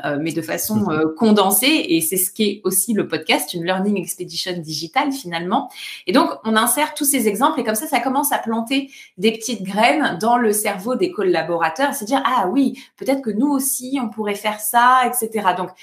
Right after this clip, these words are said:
Speaker 1: c'est pas simplement dire, « C'est important, voici pourquoi », c'est, « C'est important,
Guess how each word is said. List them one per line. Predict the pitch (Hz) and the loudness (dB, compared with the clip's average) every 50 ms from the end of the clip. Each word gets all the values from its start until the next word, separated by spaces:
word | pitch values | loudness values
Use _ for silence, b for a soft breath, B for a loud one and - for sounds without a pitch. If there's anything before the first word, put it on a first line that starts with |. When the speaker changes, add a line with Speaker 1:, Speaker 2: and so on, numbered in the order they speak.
| B B B B B | B B B B B
Speaker 1:
c'est | - 240 - | -6 -2 0
pas | 302 311 311 | 2 2 2
simplement | 311 302 254 254 262 269 254 247 254 254 | 2 2 0 0 0 -2 -2 0 0 0
dire, « | 208 202 202 185 - - | 0 0 -2 -2 -2 -4
C'est | - - 269 | -2 0 2
important, | 269 269 269 262 247 247 247 - 262 254 247 240 - 156 151 | 2 2 2 2 0 -2 -2 -2 0 0 0 0 -2 -4 -4
voici | 180 220 220 214 - - 208 | -2 0 0 0 -2 -4 -6
pourquoi », | - 202 196 - - 247 269 294 | -8 -10 -8 -2 2 2 2 2
c'est, « | 285 - 175 160 - - - | 0 -2 -4 -6 -6 -8 -8
C'est | - - - | -4 -2 -2
important, | 185 175 175 - 185 - - 277 269 294 269 | -2 -2 -2 -4 -6 -2 0 0 0 0 -2